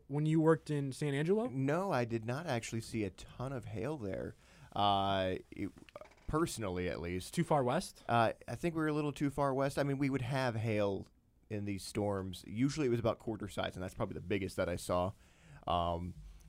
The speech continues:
Speaker 2: it's a little, little bit further east is where you get a little bit more moisture, and you can get a little bit bigger hailstone. We'll explain how hail forms a little bit later on in this podcast, a little bit of a tease there.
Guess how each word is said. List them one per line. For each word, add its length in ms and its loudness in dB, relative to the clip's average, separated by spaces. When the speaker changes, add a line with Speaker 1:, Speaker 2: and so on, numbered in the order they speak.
Speaker 2:
it's 140 -8
a 40 -4
little, 460 2
little 180 4
bit 180 2
further 360 4
east 300 -2
is 120 -4
where 140 -2
you 120 0
get 160 -2
a 40 2
little 180 0
bit 120 -4
more 180 -2
moisture, 480 -4
and 100 -2
you 60 -4
can 120 -8
get 120 -4
a 40 -2
little 200 -2
bit 180 -4
bigger 200 -4
hailstone. 480 -4
We'll 120 -2
explain 760 -4
how 180 -2
hail 300 0
forms 420 -2
a 60 -2
little 180 -4
bit 140 -6
later 360 0
on 200 -4
in 120 -4
this 140 -6
podcast, 640 -8
a 40 -6
little 140 -4
bit 80 -2
of 80 -6
a 40 -14
tease 320 -6
there. 240 -2